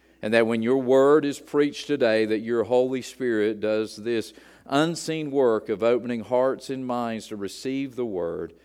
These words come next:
and he, he allows it to work in us to make us more like Jesus. Father, I pray that today that unseen work would have seen evidences of it as we leave this place and go back into our lives.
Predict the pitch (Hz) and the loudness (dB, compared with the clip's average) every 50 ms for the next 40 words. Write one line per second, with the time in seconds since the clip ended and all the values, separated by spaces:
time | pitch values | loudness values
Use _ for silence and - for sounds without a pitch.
0 | _ _ _ _ _ - - 80 76 98 104 104 120 117 120 120 131 131 123 117 | _ _ _ _ _ -18 -16 -14 -12 -12 -12 -10 -8 -4 -2 0 0 0 0 0
1 | 110 - 117 113 110 107 110 120 123 127 127 127 117 - 117 107 - - 110 107 | -2 0 2 2 2 2 2 2 0 0 0 0 -2 -2 -6 -8 -8 -6 -6 -4
2 | 107 110 117 120 120 117 120 - - 131 139 143 139 120 104 95 90 - - - | -2 0 2 2 2 0 -4 -8 -8 -8 -6 -6 -6 -6 -6 -6 -8 -10 -12 -14
3 | 104 101 104 104 101 - - 104 92 - - 110 107 101 98 95 90 - - - | -12 -8 -6 -6 -6 -6 -6 -8 -8 -8 -10 -8 -8 -6 -6 -6 -8 -10 -12 -14
4 | 90 85 80 80 - - 92 - - - _ _ _ _ _ _ _ _ _ - | -14 -14 -14 -16 -16 -18 -18 -18 -20 -20 _ _ _ _ _ _ _ _ _ 2
5 | - 139 135 123 127 117 - - 139 135 135 135 135 135 120 107 120 117 98 - | 6 6 6 8 6 4 4 2 4 4 6 6 4 4 2 2 0 0 0 -2
6 | 123 110 104 113 117 113 110 110 110 101 98 107 107 104 - 120 123 127 131 131 | -4 -2 0 2 4 4 4 4 2 2 0 0 0 0 -2 -4 -4 -4 -4 -4
7 | 120 - - 123 120 113 107 101 101 110 107 104 104 98 101 - 107 104 104 92 | -8 -10 -8 -8 -8 -6 -6 -2 0 0 2 2 0 -2 -4 -6 -4 -4 -2 -2
8 | 90 104 110 110 107 101 98 - - - - 127 131 131 127 127 123 120 117 - | -2 -2 -2 -2 -2 -4 -4 -8 -12 -8 -8 -6 -6 -6 -6 -6 -6 -8 -8 -10
9 | - - - - - _ - - 131 131 123 120 110 107 104 98 90 - 107 104 | -14 -20 -20 -20 -20 _ -4 2 4 4 4 4 0 -2 -2 -4 -6 -6 -8 -6
10 | 92 - 113 110 107 98 95 92 92 95 92 90 113 110 110 104 101 107 117 127 | -2 0 2 2 2 2 0 0 0 0 -2 -2 -2 -4 -4 -2 0 0 0 0
11 | 135 131 131 131 131 127 - - - 110 104 98 98 98 98 - 101 95 98 92 | 0 0 -4 -6 -6 -6 -8 -6 -2 0 0 0 0 -2 -4 -8 -6 -6 -6 -2
12 | 90 104 107 113 117 113 120 120 120 120 113 110 104 92 87 85 85 87 87 87 | -2 0 0 0 -2 -4 -6 -6 -4 -2 -2 -2 -2 -4 -4 -4 -4 -4 -4 -6
13 | 90 87 - - | -6 -8 -10 -20